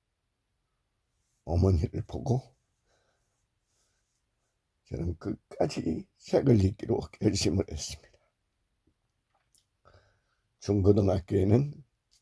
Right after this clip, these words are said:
참고서 하나를 잡을 수가 없어가지고,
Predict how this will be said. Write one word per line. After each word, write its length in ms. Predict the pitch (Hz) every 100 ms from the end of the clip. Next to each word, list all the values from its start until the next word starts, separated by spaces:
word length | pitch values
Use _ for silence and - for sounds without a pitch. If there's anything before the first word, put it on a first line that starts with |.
| _ _ _ _ _ _ _ _ _ _ _
참고서 600 | - 120 139 - 123 -
하나를 420 | 87 82 95 98 -
잡을 400 | - - 110 107
수가 280 | - 80
없어가지고, 800 | 78 - - - 76 - - 165